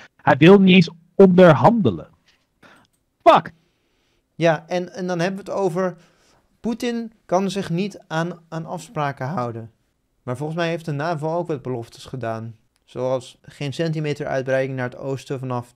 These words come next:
Speaker 2: vanaf Duitsland. En nu hebben ze het over Oekraïne in de navo. Nou, Polen is erbij gekomen, Tsjechië, Slowakije, Roemenië, Bulgarije.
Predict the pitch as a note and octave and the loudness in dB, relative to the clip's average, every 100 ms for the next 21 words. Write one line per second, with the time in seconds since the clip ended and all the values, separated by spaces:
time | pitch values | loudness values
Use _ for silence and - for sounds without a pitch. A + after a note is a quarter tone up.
0 | _ _ _ _ C3 B2+ C3 C#3 D3+ F3 | _ _ _ _ -16 -12 -8 -8 -8 -12
1 | G3 F#3+ _ _ _ _ _ _ _ _ | -14 -18 _ _ _ _ _ _ _ _
2 | _ _ _ _ _ _ _ _ _ _ | _ _ _ _ _ _ _ _ _ _
3 | _ _ _ _ B2+ A#2+ B2+ - _ B2 | _ _ _ _ -10 -10 -12 -14 _ -20
4 | D#3 B2 - C3 C#3 C3 A#2+ - C3 B2+ | -20 -20 -12 -8 -6 -8 -10 -12 -14 -12
5 | - - C3+ B2+ C#3 D#3+ _ _ _ _ | -16 -14 -14 -12 -12 -16 _ _ _ _
6 | - C#3 C3+ C3+ C3+ C#3+ D3+ D3+ C3 A#2+ | -12 -10 -6 -6 -8 -10 -12 -10 -12 -10
7 | - C3+ C#3+ C#3+ C3 B2+ B2+ - - C#3 | -6 -6 -6 -10 -6 -6 -6 -8 -8 -8
8 | C#3+ C#3 - C#3 - C3 C#3 C#3+ _ _ | -8 -12 -12 -12 -10 -10 -10 -12 _ _
9 | _ - B2+ B2+ B2+ C3 B2+ C3+ C#3+ _ | _ -12 -8 -8 -6 -6 -4 -8 -12 _
10 | _ _ _ _ _ A#2+ A#2+ B2+ C3+ C#3 | _ _ _ _ _ -10 -8 -6 -8 -10
11 | B2 A#2 A#2+ C3 A#2+ C3 D3 | -8 -8 -6 -6 -4 -6 -10